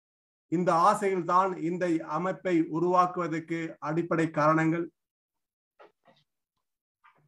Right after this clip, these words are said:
நான் இரண்டாயிரத்து பத்தொன்பதாம் ஆண்டு சிகாகோவில் நடைபெற்ற பத்தாவது உலக தமிழ் ஆராய்ச்சி மாநாட்டில் கலந்து கொள்வதற்காக சிகாகோவுக்கு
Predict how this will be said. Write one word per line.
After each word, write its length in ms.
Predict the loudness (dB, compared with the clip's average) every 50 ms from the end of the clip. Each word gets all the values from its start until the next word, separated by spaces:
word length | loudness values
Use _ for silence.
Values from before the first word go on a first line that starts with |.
| -18 -18 -18 -14 -8
நான் 300 | -4 -2 2 2 2 2 0 -2
இரண்டாயிரத்து 760 | -2 -2 0 2 4 6 6 6 6 4 2 0 -2 -4 -2
பத்தொன்பதாம் 720 | -2 -2 -4 -4 -4 -4 -4 -2 -2 -2 0 -2 0 0
ஆண்டு 320 | 0 0 0 0 -2 -4 -4 -4 -6 -8 -14 _ _ _ _ _ _ _ _ _ _
சிகாகோவில் 840 | _ -20 -20 -8 -2 0 0 0 2 4 4 4 4 4 4 2 0 -2 -4 -6
நடைபெற்ற 540 | -4 -2 -2 -2 -2 -2 -4 -6 -4 -4 -4 -2 -2 -2 -4 -6 -10 _ _ _ _
பத்தாவது 560 | -2 -2 -2 2 4 6 8 8 8 8 6 6 6
உலக 360 | 4 4 2 2 0 0 -2
தமிழ் 300 | -2 0 0 0 2 2
ஆராய்ச்சி 480 | 4 4 4 4 2 0 0 -2 -2 -2
மாநாட்டில் 640 | 0 0 0 0 0 -2 -4 -4 -6 -6 -8 -6 -4
கலந்து 340 | -2 -2 -2 -2 -2 -4
கொள்வதற்காக 880 | -2 0 0 2 2 0 0 0 0 0 0 0 0 0 0 -2 -6 _ _
சிகாகோவுக்கு 680 | _ -10 -10 -6 -4 -4 -4 -2 -2 -4 -4 -2 -4